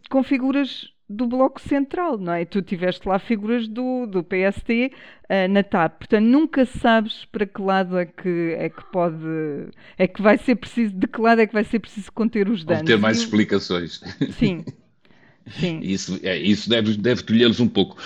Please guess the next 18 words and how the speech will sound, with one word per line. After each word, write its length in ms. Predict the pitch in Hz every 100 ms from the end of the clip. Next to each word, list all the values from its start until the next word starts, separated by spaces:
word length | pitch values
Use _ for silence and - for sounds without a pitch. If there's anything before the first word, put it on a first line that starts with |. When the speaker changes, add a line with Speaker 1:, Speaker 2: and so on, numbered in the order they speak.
| -
Speaker 2:
Já 180 | 107 135
o 100 | 165
presidente 540 | 147 135 139 113 92 101
não 160 | 113
parece 360 | 113 117 123 123
estar 280 | - 127 127
nada 360 | 127 127 135
tolhido. 440 | 131 147 139 117 113
Entrou 300 | 95 110 107
neste 320 | 104 101 92
caso 380 | 92 95 82 -
com 180 | 90
toda 220 | 90 92 90
a 40 |
força, 560 | - 104 127 - 123 120
a 20 |
exigir 460 | 107 104 90 101 82
responsabilidades, 1400 | - - 95 101 98 85 85 85 95 143 139 135 143 139